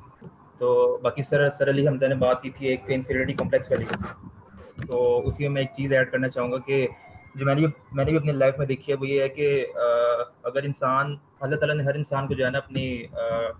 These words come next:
यूनिक सलाहियतें दी हैं हर इंसान को, मतलब हर इंसान दूसरे से डिफरेंट है। तो अगर इंसान ये समझ लेना कि, अ, life में जो उसका comparison है या मुकाबला उसका अपने साथ है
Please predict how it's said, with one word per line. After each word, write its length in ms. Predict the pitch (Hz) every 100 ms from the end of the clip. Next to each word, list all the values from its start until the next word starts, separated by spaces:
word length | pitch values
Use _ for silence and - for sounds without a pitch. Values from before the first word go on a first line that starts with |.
| - -
यूनिक 340 | 131 135 147
सलाहियतें 560 | - - 131 131 131 139
दी 120 | 120
हैं 80 | 123
हर 120 | 120
इंसान 300 | 120 120 107
को, 160 | 110 110 - _ - - - - -
मतलब 220 | 117 123 131
हर 100 | 143
इंसान 300 | 139 131 131
दूसरे 260 | 123 131
से 40 | 123
डिफरेंट 300 | - 120 -
है। 360 | - - - - - - _
तो 60 | 139
अगर 160 | 139 165
इंसान 360 | 160 151 151
ये 140 | 160 160
समझ 240 | 151 151
लेना 180 | 165 175
कि, 340 | 165 165 165
अ, 640 | 156 - 131 131 131 131 135
life 280 | 131 135 135
में 100 | 147
जो 100 | 147
उसका 440 | 143 - 143 143 139
comparison 680 | - - 127 135 135 139
है 60 | 143
या 80 | 143
मुकाबला 380 | 135 127 135 143
उसका 180 | -
अपने 180 | 139 156
साथ 220 | 156 131
है 60 | -